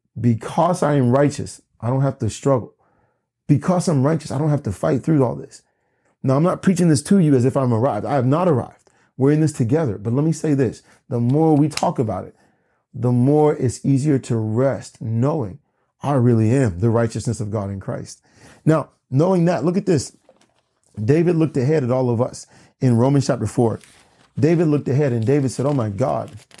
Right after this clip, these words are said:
one day someone's gonna say, 'I'm the righteousness of God in Christ.'" And David, he was like, "Man,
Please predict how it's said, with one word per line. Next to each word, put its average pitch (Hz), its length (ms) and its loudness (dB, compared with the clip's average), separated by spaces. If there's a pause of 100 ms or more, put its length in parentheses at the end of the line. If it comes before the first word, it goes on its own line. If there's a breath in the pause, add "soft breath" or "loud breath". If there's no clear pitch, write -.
(500 soft breath)
one 151 160 2
day 156 100 4
someone's 143 380 0
gonna 120 180 0
say, 139 160 0
'I'm 135 100 2
the 113 120 2
righteousness 139 440 0
of 110 120 0
God 135 180 0
in 127 80 0
Christ.'" 123 320 -4
And 107 160 -2
David, 135 460 0 (640 soft breath)
he 151 100 4
was 139 140 4
like, 110 100 4
"Man, 143 340 4